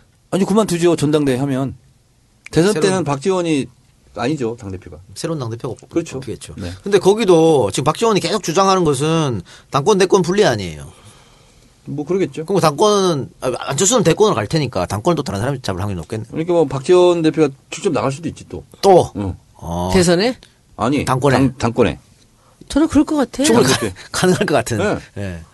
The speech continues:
Speaker 3: 할 사람 없어서 할 수 없이 내가 한다.
Speaker 1: 그렇죠.
Speaker 3: 이럴 것 같아.
Speaker 2: 그럼 이렇게 계속해서 국민의당 지지율이 빠지면은 국민의 지지당, 국민의당 지지 빠지고 더민주 지지율은 올라가고 이렇게 되면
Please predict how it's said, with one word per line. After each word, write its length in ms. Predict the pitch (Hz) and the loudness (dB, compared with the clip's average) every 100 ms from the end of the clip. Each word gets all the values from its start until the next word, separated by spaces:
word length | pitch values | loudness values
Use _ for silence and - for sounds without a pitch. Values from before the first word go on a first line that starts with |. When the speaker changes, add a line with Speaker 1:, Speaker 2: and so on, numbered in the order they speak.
| - - | -18 -4
Speaker 3:
할 100 | 320 | -2
사람 200 | 370 302 | 2 2
없어서 240 | 220 269 | 2 0
할 80 | 277 | -2
수 100 | 302 | 0
없이 140 | 403 269 | -2 2
내가 180 | 247 | 2
한다. 320 | 226 185 170 156 | 2 0 -2 -2
Speaker 1:
그렇죠. 140 | 180 156 | -2 -2
Speaker 3:
이럴 60 | 104 | -4
것 120 | 135 | -6
같아. 200 | - 104 | -10 -10
Speaker 2:
그럼 200 | - 214 | 0 0
이렇게 240 | 202 254 208 | 2 0 0
계속해서 600 | 190 190 247 233 208 202 | 0 0 2 4 4 2
국민의당 380 | 165 196 190 175 | 2 0 2 0
지지율이 360 | 165 175 175 | 0 2 0
빠지면은 920 | 143 226 254 254 175 139 170 139 82 - - _ | 0 0 2 2 2 2 2 0 -4 -12 -20 _
국민의 260 | 185 214 | 0 0
지지당, 440 | 170 165 170 165 151 | 0 -2 0 0 0
국민의당 280 | 165 196 180 | 0 2 2
지지 100 | 147 | 0
빠지고 360 | 151 156 147 | 0 0 -2
더민주 440 | 131 135 185 180 165 | 0 2 2 0 -2
지지율은 300 | 139 143 139 | -2 -2 -2
올라가고 340 | 120 165 143 | 0 2 2
이렇게 180 | 123 156 | 0 0
되면 640 | 123 101 113 135 104 78 | -2 -2 -4 -4 -4 -8